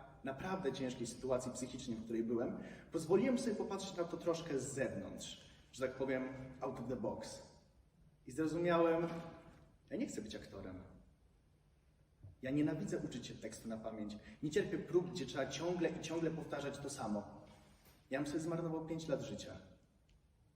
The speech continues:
Dlaczego? Bo szedłem za pewną ułudą.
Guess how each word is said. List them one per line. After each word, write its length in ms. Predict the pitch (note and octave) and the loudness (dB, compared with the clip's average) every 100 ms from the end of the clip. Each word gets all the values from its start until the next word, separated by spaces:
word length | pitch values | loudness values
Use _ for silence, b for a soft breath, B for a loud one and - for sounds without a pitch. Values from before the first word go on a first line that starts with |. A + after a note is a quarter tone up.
| _ - _ _ _ _ - | _ -20 _ _ _ _ -8
Dlaczego? 400 | A#2+ - - C3 - - - b b b | -6 -4 -2 -2 -2 -10 -14 b b b
Bo 160 | B2 C3+ | -2 0
szedłem 280 | - F3+ E3 | 0 0 2
za 120 | D#3 | 0
pewną 260 | D#3+ D3+ D3 | 0 0 0
ułudą. 640 | C#3+ D3 D3+ A#2+ - - | -2 0 0 0 0 -2